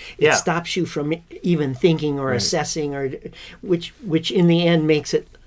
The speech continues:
Speaker 1: less safe for the child because he won't. The, you, in a way, you have to model it for the child, so
Speaker 2: Right.
Speaker 1: they're,
Speaker 3: Yeah.
Speaker 1: so they're able to do it too.
Speaker 3: Well, I think there's also a part that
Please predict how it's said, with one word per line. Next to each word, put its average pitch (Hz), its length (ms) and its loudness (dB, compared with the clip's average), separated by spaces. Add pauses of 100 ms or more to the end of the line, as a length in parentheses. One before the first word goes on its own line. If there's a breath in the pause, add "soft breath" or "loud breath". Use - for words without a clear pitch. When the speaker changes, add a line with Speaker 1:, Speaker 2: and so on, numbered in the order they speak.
(380)
Speaker 1:
less 143 240 -4
safe 143 320 0
for 131 140 -8
the 120 100 -6
child 110 480 -2
because - 640 6 (140)
he 208 100 0
won't. 175 260 0 (120)
The, 156 200 -2 (240 loud breath)
you, 165 160 -6 (400 loud breath)
in 170 120 2
a 180 40 4
way, 190 200 8
you 175 300 4
have 156 260 -4
to 170 80 4
model 156 440 -2
it 254 140 -4
for 151 260 2
the 185 120 2
child, 208 420 -6 (1400 soft breath)
so - 160 2
Speaker 2:
Right. 135 80 4
Speaker 1:
they're, 165 120 8
Speaker 3:
Yeah. 139 120 4
Speaker 1:
so 147 160 4
they're 147 180 6
able 170 240 4
to 170 140 -4
do 165 160 0
it - 120 -4
too. 190 300 2 (800 soft breath)
Speaker 3:
Well, 131 260 -4 (1300 loud breath)
I 123 60 -8
think 175 240 -8
there's 127 200 2
also 127 300 4
a 101 60 4
part 107 340 -2 (500 soft breath)
that 104 380 2